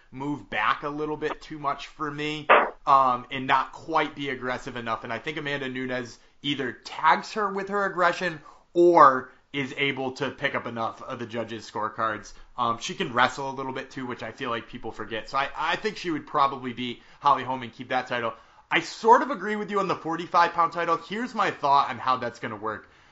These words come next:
The U F C is gonna come in and incredibly lowball Cyborg now that she's not the champ.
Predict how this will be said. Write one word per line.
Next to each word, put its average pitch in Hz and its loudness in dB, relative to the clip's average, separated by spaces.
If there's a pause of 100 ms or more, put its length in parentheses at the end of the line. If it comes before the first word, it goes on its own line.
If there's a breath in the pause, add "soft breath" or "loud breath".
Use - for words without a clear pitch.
(180)
The 165 -2
U 208 2
F 254 4
C 170 -4
is 143 -2
gonna 135 -2
come 139 -2
in 120 -10
and 120 -12
incredibly 151 0
lowball 113 -6
Cyborg 101 -10
now 95 -14
that 107 -18
she's 101 -18
not 95 -10
the 98 -20
champ. 87 -18